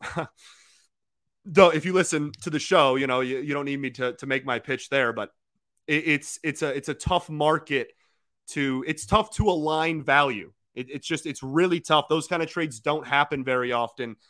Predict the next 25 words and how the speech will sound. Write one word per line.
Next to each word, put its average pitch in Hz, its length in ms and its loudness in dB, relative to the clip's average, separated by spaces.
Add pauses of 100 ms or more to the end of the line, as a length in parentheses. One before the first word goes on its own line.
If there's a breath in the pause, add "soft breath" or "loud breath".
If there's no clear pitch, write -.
(140)
You 156 120 -2
would 180 100 0
have 170 140 2
to 147 100 -8
set - 320 -2 (300)
the 147 120 -6
market 143 420 2
almost 113 680 -6
on 123 260 -4
that. 107 280 -4 (480 soft breath)
And 131 340 0
that 135 200 2
would 151 100 -4
be 151 120 0
a 151 40 2
really 139 280 -2
bold 135 300 0
move 117 240 -4 (200)
to 139 80 -12
set 123 240 -4
the 123 80 -6
market 113 320 -4
on 107 160 -6
that. 107 240 -6
But 127 180 0